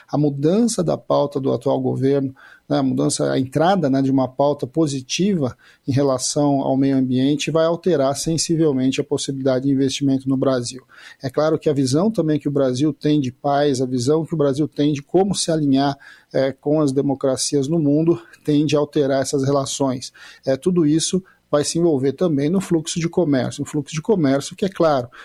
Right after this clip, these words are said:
se o Brasil ampliar aí a sua dis-, a, a sua distribuição de renda, melhorar a vida dos mais pobres, é, apoiar investimentos, o Brasil é um país que carece de muito investimento, pode sim atrair investimentos significativos internacionais,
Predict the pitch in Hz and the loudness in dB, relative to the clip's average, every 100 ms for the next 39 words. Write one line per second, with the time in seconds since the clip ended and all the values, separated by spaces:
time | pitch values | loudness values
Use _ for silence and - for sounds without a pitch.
0 | - - 127 135 127 139 147 147 131 135 | -14 -8 -2 -2 0 0 0 2 2 2
1 | 151 135 143 120 - 139 127 123 - - | 2 2 2 0 -2 -4 -4 -8 -8 -8
2 | 139 120 127 131 139 143 135 123 147 127 | -4 -4 -4 -4 -4 -4 -4 -2 -2 -4
3 | - 139 127 - 139 127 113 147 165 143 | -2 0 0 0 0 0 2 2 4 2
4 | 127 143 139 131 156 156 127 147 135 135 | 2 2 2 2 2 2 2 0 0 0
5 | 135 131 - 160 170 165 - - - - | -2 -4 0 2 4 0 -6 -14 -20 -20
6 | _ 147 139 143 139 165 151 143 175 190 | _ 2 2 -2 -4 0 2 2 2 0
7 | 143 147 - 139 139 170 - 127 135 131 | -4 -6 -8 -6 -4 -4 -6 -10 -8 -4
8 | 160 - 143 151 156 147 131 151 165 - | -4 -2 -2 -2 -4 -2 2 2 2 -2
9 | 143 135 139 131 135 143 - 220 151 147 | -2 0 0 0 -2 -2 0 2 2 0
10 | - - - _ 151 156 165 147 - 147 | -6 -20 -20 _ 0 2 0 -4 -4 0
11 | 143 135 143 139 139 135 135 - 135 139 | 0 0 -2 0 0 0 -2 -2 -2 -2
12 | - - 156 151 131 - 143 - 143 135 | -2 -6 -2 -2 -2 -4 -4 -2 -4 -2
13 | 135 139 135 135 - 175 139 165 | -4 -2 -2 -2 -2 0 0 -2